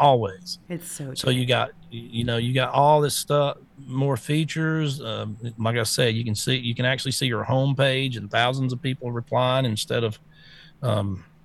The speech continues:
Speaker 1: you know, five people like the app <laughs> shows you that, that rotates every five hours. You don't know what anybody's saying. So,
Speaker 2: Exactly.
Speaker 1: yeah, support these people. Support Rumble. I sub-, I, I, I'm on Getter. I'm on Gab. Um,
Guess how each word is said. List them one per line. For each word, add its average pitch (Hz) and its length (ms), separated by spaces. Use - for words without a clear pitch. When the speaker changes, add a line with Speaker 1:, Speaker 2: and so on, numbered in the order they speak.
Speaker 1:
you 120 120
know, 101 220
five 135 340
people 131 360
like 120 180
the 113 100
app 127 240
<laughs> - 80
shows 127 340
you 131 100
that, 110 160
that 127 280
rotates 131 460
every 127 200
five 127 320
hours. 123 460
You 127 80
don't 120 100
know 127 140
what 135 140
anybody's 127 420
saying. 117 480
So, 107 440
Speaker 2:
Exactly. 131 420
Speaker 1:
yeah, 139 60
support 185 460
these 180 220
people. 131 360
Support 160 380
Rumble. 170 360
I 131 100
sub-, 151 220
I, 135 160
I, 107 140
I'm 143 200
on 190 200
Getter. 160 360
I'm 135 140
on 160 180
Gab. 147 400
Um, 110 340